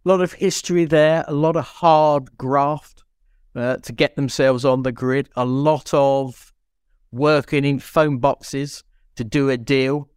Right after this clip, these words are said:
to enable you to go racing as well, then having a fantastic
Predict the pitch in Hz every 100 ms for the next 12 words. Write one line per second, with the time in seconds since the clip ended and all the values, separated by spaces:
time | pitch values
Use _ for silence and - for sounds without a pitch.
0 | - 127 135 131 127 120 120 113 120 131
1 | 123 127 123 120 131 123 117 127 120 127
2 | 127 _ - 135 139 110 143 135 135 131
3 | 127 123 123 _ _ _ _ _ _ _
4 | 143 123 - 156 123 - 143 - -